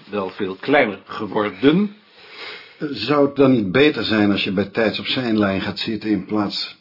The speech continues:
Speaker 2: dat je hem tegen ons inneemt?
Speaker 1: En van jullie drie artikelen per jaar eisen. Ik denk er niet over. Ik moet niet op zijn lijn gaan zitten, hij moet op mijn lijn gaan zitten.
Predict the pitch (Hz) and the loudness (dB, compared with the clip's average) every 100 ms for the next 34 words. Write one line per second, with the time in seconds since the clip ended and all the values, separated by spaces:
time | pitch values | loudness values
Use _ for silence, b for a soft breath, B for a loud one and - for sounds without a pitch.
0 | _ 110 101 98 87 - 107 101 101 87 | _ -6 -6 -6 -10 -8 -6 -4 -4 -6
1 | - 92 80 - - - 202 180 196 190 | -6 -8 -8 -10 -10 -2 2 4 4 6
2 | 226 190 - 170 156 214 220 185 170 220 | 6 4 -2 -4 2 4 4 2 0 -2
3 | 202 180 175 185 160 131 131 110 - - | -4 -2 2 4 4 4 2 -2 -4 -12
4 | _ _ _ _ _ - 135 - 180 196 | _ _ _ _ _ -8 -6 0 0 2
5 | 190 165 175 165 175 _ _ _ _ _ | 0 4 4 2 -8 _ _ _ _ _
6 | _ 165 143 - 139 151 139 - - - | _ -2 -2 -2 0 0 0 -4 -6 2
7 | 156 175 180 175 175 147 143 151 147 - | 4 4 2 2 2 0 -2 -2 -4 -10
8 | 110 123 123 127 135 - 107 - - 131 | -2 -2 0 -2 -4 -8 -10 -10 -6 0
9 | 143 117 110 107 101 104 95 90 | 0 0 -2 -2 -4 -8 -10 -12